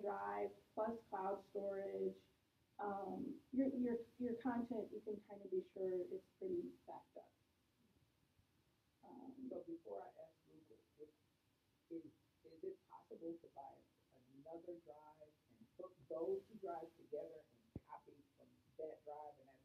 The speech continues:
Speaker 2: just have it in two places to keep from
Speaker 1: Yeah,
Speaker 2: Right.
Speaker 1: just to do, yeah,
Speaker 2: to
Speaker 1: just
Speaker 2: keep from having
Speaker 1: yeah.
Speaker 2: to
Speaker 1: Then you could just do two, two drives. My, the thing with raid is because the mirrored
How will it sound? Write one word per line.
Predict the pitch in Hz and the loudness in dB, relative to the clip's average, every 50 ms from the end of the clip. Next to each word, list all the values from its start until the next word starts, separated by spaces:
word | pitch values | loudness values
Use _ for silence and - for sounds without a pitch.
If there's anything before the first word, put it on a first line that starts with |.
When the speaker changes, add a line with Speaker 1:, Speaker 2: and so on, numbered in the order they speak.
| - | -20
Speaker 2:
just | 135 131 - _ _ _ _ _ _ - | -20 -20 -20 _ _ _ _ _ _ -8
have | - 151 147 | -8 -6 -6
it | 147 135 | -8 -10
in | 131 131 - - | -12 -14 -20 -20
two | - - - | -20 -14 -10
places | 151 - - - - | -10 -10 -10 -12 -20
to | - - - _ _ - - _ - | -20 -20 -20 _ _ -20 -20 _ -14
keep | - - - - _ _ - | -12 -12 -12 -14 _ _ -20
from | - - - - - - - _ _ _ _ _ _ _ _ - | -20 -20 -20 -20 -20 -20 -20 _ _ _ _ _ _ _ _ 6
Speaker 1:
Yeah, | 254 254 330 359 359 269 233 - 185 | 10 10 12 12 12 10 10 8 10
Speaker 2:
Right. | 170 165 165 156 156 - - - - - - | 10 10 10 10 8 6 2 0 -2 2 4
Speaker 1:
just | 302 294 302 - - | 4 4 4 4 4
to | 302 262 | 4 6
do, | - 269 269 269 - - | 6 6 4 4 6 8
yeah, | 277 262 262 240 220 208 | 10 10 10 10 10 6
Speaker 2:
to | - - | 4 6
Speaker 1:
just | - 262 262 - - | 8 8 8 8 8
Speaker 2:
keep | - - - - | 6 4 4 4
from | - - - - | -2 -6 -6 -6
having | - - - - - - | -6 -6 -6 -2 4 8
Speaker 1:
yeah. | 262 277 269 269 247 233 214 196 - | 10 12 12 12 10 10 8 4 2
Speaker 2:
to | - - - - 254 | 0 -2 2 8 10
Speaker 1:
Then | 269 302 | 12 12
you | 311 311 - | 12 12 10
could | - 262 254 | 10 8 8
just | 254 247 247 - | 6 4 4 4
do | - 247 240 - - - | 0 0 0 0 -2 -2
two, | 247 226 220 214 214 415 - - _ _ _ _ _ | -2 0 0 0 -2 -2 -6 -12 _ _ _ _ _
two | - 240 233 214 202 | 0 0 0 0 0
drives. | 202 196 185 190 190 214 220 220 226 - - - - _ _ _ _ | 0 0 2 2 2 2 2 0 -2 -6 -12 -20 -20 _ _ _ _
My, | - 240 247 247 285 311 320 330 320 - - - - - 247 | 4 6 8 8 8 10 8 8 8 6 0 -2 4 8 8
the | 254 | 8
thing | - 302 311 320 330 | 8 8 8 8 10
with | 320 - - - 214 | 8 8 6 4 0
raid | 220 220 233 233 233 226 | 0 2 4 4 6 6
is | 220 208 202 | 6 6 6
because | - - - - - 226 220 214 208 202 202 - - - - _ - - 220 220 | 2 -8 -16 -6 0 4 6 6 6 4 2 -6 -14 -20 -20 _ -18 -8 -4 -2
the | 214 | 0
mirrored | 208 214 214 214 220 220 214 214 | 2 2 2 4 4 2 0 0